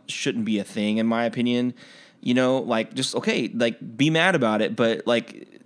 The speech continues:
he has the right to not show up and get fined for that.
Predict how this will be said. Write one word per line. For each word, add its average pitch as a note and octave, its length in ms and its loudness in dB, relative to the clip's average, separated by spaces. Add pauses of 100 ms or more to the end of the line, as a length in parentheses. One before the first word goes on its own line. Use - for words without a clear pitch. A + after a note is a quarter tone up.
he C3+ 160 2
has D#3 180 4
the C3+ 80 0
right C3 220 4
to A#2 80 0
not G#2+ 200 2
show A#2 180 2
up G#2+ 100 2
and A2+ 100 0
get G#2+ 140 -2
fined A2 340 2
for G#2+ 80 -6
that. F#2 240 -6